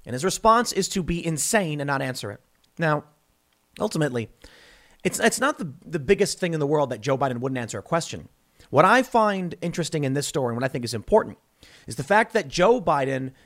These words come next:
is jumping to this very extreme line of thinking. And it says a lot about what Joe Biden says. One thing I've been highlighting over the past, uh, week or so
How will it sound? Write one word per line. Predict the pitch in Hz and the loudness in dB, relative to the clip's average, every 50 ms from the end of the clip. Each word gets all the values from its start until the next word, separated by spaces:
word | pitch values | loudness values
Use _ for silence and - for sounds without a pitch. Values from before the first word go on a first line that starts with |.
| _ - | _ -6
is | - 147 123 110 | -4 -4 -4 -4
jumping | 92 - - 156 170 190 - 202 196 196 - | -6 -2 2 2 2 2 2 0 -2 -2 -2
to | - - 165 156 151 | -2 0 0 0 0
this | 135 147 135 - | 0 -2 -2 -4
very | - - 104 127 143 151 170 180 190 185 - | -6 -8 -4 -2 0 0 0 0 -2 -4 -4
extreme | 147 - - - - - - - 139 135 143 147 147 143 139 | -6 -6 -6 -8 -8 -8 -10 -10 -8 -6 -4 -2 -2 -4 -4
line | 139 - 123 127 120 120 117 | -4 -6 -6 -4 -4 -2 -4
of | 113 107 | -4 -6
thinking. | - - 120 113 113 110 90 90 - _ _ _ _ _ - | -6 -6 -6 -6 -6 -10 -12 -12 -14 _ _ _ _ _ -8
And | 131 143 | -8 -4
it | - | 2
says | - 196 190 | 2 4 4
a | 240 208 | 4 4
lot | 180 165 156 | 2 2 2
about | 147 151 139 | 2 0 0
what | 120 127 127 110 | 0 -2 -4 -2
Joe | 127 120 113 | -2 -4 -4
Biden | 101 101 101 101 107 | -2 -4 -6 -4 -4
says. | - 196 180 131 98 95 - - _ _ - - - - - | 2 2 2 2 2 -4 -10 -12 _ _ -20 -20 -20 -12 -2
One | - 151 214 226 | 2 2 2 2
thing | - 240 226 | 2 0 2
I've | 214 202 175 | 2 0 0
been | 185 170 | -2 -4
highlighting | 127 127 156 156 160 151 147 147 147 147 143 | 2 2 2 2 4 0 -2 -2 -2 -2 -4
over | 135 | -4
the | 127 120 | -4 -4
past, | - 131 131 135 127 - - - - 127 | -2 0 0 0 0 -2 -6 -8 -4 -2
uh, | 117 110 110 | -2 -2 -2
week | 110 101 113 143 156 - - | -4 -4 -4 -4 -4 -4 -4
or | 131 110 | -4 -4
so | - - - 101 90 98 135 | -4 -4 -4 -4 -4 -4 -8